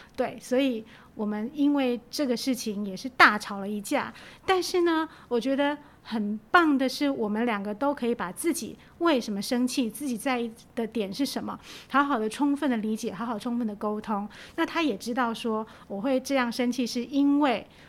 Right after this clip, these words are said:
我真的那一天有好好的照顾那些衣服，所以他那样控诉是没有基础的。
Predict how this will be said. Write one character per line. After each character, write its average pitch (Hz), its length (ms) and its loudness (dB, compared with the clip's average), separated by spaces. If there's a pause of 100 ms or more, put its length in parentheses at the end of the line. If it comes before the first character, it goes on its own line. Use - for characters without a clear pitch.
我 196 180 -2
真 269 300 4
的 220 180 0
那 240 180 0
一 247 60 2
天 226 260 -2
有 202 100 -4
好 196 100 -6
好 196 160 -6
的 202 80 -10
照 220 160 0
顾 208 140 -4
那 208 100 -2
些 196 140 -6
衣 202 180 -8
服， - 240 -14
所 262 160 4
以 269 180 2 (260)
他 269 160 2
那 269 80 4
样 240 160 2
控 233 220 0
诉 226 140 -4
是 226 160 -2
没 208 200 -2
有 214 140 -2
基 202 200 -6
础 - 240 -8
的。 - 80 -18